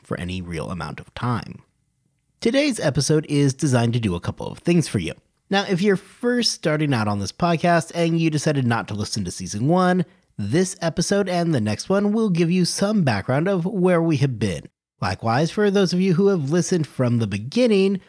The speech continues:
we have talked about an incredibly large amount of things. So today we are gonna revisit a lot of those things just to remind us of where we've been thus far. The point of today is not to give a complete summary of everything we have talked about. If you want that, just go re-listen to the first season again.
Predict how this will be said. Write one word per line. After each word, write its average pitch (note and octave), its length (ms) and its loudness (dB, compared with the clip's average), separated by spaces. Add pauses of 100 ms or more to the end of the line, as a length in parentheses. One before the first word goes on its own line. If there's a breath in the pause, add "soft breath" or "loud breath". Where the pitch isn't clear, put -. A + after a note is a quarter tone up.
(240 soft breath)
we E3+ 140 2
have F3+ 200 0
talked E3 320 -2
about C3 320 0
an D3+ 260 -2
incredibly D3 680 -2
large G#2+ 360 -2
amount E2 260 -2
of D#2 80 -12
things. - 840 -4 (120)
So G3+ 180 0
today G#3 420 0
we G#3 180 0
are G3 60 0
gonna D#3 180 0
revisit C3 520 2
a G#2 40 -2
lot G#2+ 220 -2
of G2 100 -6
those D#3+ 260 2
things E3 360 -2 (100)
just E3+ 300 -2
to G3 60 0
remind A#2 320 0
us B2 120 0
of F#3 180 -2
where E3 280 2
we've B2 200 2
been F#2+ 220 -4
thus F2 220 -4
far. C3+ 480 -4 (640)
The F3 140 2
point C#4+ 260 0
of A#3 100 0
today F#3 260 2
is F3 300 0
not D#3 280 0
to E3 100 4
give A#2 240 0
a A2+ 140 -2
complete G2 360 -4
summary E3+ 540 0
of C#3 360 -2
everything A2+ 360 2
we F#2 100 -2
have D#2+ 140 -8
talked - 300 0
about. E2 280 -6
If - 160 -16
you F#2 140 -6
want F2+ 300 -6
that, A#2+ 200 0
just - 200 -10
go G2 120 -4
re-listen F#2 480 -6
to F2 60 -8
the - 80 -12
first - 260 -10
season D#3+ 320 2
again. D2+ 200 -8